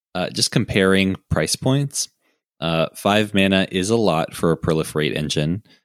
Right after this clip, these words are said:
You're looking, you, you could probably expect about one proliferate per turn with this. And for five mana, it doesn't look good stacked up next to, like, Evolution Sage or Grateful Apparition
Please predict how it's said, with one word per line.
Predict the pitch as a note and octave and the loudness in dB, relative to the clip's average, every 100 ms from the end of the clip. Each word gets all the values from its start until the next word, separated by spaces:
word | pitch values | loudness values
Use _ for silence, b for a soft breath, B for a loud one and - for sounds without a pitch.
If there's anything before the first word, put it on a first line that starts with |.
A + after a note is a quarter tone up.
| _ - | _ 0
You're | F2 E2+ E2 E2+ E2+ E2+ - - | 4 4 4 4 4 0 -4 -12
looking, | F#2 F2+ F#2+ G2+ - G2 G2 G2 - _ | -6 -2 0 0 2 2 2 0 -4 _
you, | G2 - _ | -8 -8 _
you | C#2+ G#2 | -8 -2
could | G2+ - | -2 0
probably | A#2 E3 C#3 | 0 2 2
expect | A2 - - G2 F#2+ - - | 2 0 2 2 2 -2 -6
about | F#2+ D#2 E2 F2+ G2 - | -4 -2 2 4 2 0
one | F#2 F2 F2 | 0 2 2
proliferate | - F2 E2 F2 E2 D#2 _ | 2 2 0 2 2 0 _
per | - E2 | -4 -2
turn | - D#2 D2 D2+ - - | -2 -4 -4 -6 -8 -10
with | F2+ D#2 | -8 -6
this. | - D2+ - - _ B B B B B _ - | -4 -2 -2 -6 _ B B B B B _ -2
And | F2+ E2+ E2 D#2+ E2 D#2+ D#2+ D#2 - _ _ _ _ _ _ _ _ _ _ _ _ | 2 2 2 2 2 0 0 -4 -6 _ _ _ _ _ _ _ _ _ _ _ _
for | - F#2 | 2 2
five | - - - G2+ G2+ G#2 G2+ F2+ | 0 -6 2 4 6 4 2 0
mana, | F2 F#2+ G2+ G#2 | 2 2 4 4
it | E2 | 2
doesn't | F2 F2+ E2 | 2 0 0
look | F2+ _ | -4 _
good | - D#2+ E2+ E2+ | 0 2 2 0
stacked | - - E2+ - | -2 0 0 0
up | E2 D2+ D#2 | -2 -2 -6
next | D#2+ - | -6 -4
to, | - D#2+ | -2 -2
like, | D#2 E2 - | -2 -2 0
Evolution | E2 D#2+ G2 - A2+ | 0 2 2 2 0
Sage | - A#2 A2+ A2+ A2 - | 2 4 4 4 4 0
or | - D#2 | -2 -2
Grateful | - G#2 F2 A2+ | 0 0 2 2
Apparition | G#2+ - G2+ G2 - F#2+ F#2+ G2 | 2 4 2 4 2 2 2 -2